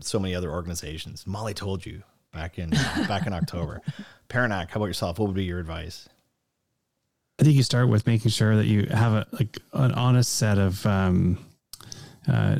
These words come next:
Speaker 2: not only executives around you, like your, your colleagues that you work, if I'm the C E O or I, I'm, I'm the comms director there, I wanna make sure that I have people around who are, are willing to give straight up advice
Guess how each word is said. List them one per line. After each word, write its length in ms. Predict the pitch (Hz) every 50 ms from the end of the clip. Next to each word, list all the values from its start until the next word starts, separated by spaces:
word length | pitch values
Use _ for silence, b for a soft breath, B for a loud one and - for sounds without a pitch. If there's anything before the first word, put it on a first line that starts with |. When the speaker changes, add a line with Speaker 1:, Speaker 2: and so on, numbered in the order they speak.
| -
Speaker 2:
not 100 | - 135
only 140 | 156 165 151
executives 440 | 117 101 120 117 117 - 135 117 104
around 300 | 101 92 90 90 95 104
you, 140 | 131 135 147
like 180 | 143 127 107 -
your, 220 | 104 101 104 98
your 220 | 95 107 104 98 92
colleagues 460 | - - 107 107 107 113 123 117 110
that 80 | 113
you 120 | 107 110 101
work, 260 | 98 101 104 - - - -
if 120 | - 117 -
I'm 80 | 113
the 80 | 107 113
C 300 | 110 - 123 113 104 98
E 60 | 98
O 280 | 104 110 117 123 131 127
or 280 | 113 101 101 98 95
I, 260 | 95 98 101 104 104 - -
I'm, 420 | 123 107 104 101 101 101 98 95
I'm 120 | 104 107 101
the 80 | 104
comms 280 | 101 - 107 104 107 101
director 300 | - 113 113 - - 120
there, 200 | 123 131 139 131 -
I 320 | - - - - - - - -
wanna 100 | 143 147
make 80 | 139
sure 140 | - 147 143
that 60 | 135
I 60 | 123
have 120 | 113 117 110
people 180 | 135 139 147
around 280 | 135 113 113 113 117 107
who 60 | 104
are, 280 | 101 101 101 95 - -
are 100 | 113 104
willing 300 | 104 113 113 117 117 110
to 360 | - 110 104 101 98 98 95 - _ _ _ _ _ _ _ _ _ _ _ _ _ _ -
give 220 | 139 120 113 107
straight 480 | 101 - - - - - - - 127 117
up 100 | 110 -
advice 600 | 120 101 101 101 98 95 104 104 - - - -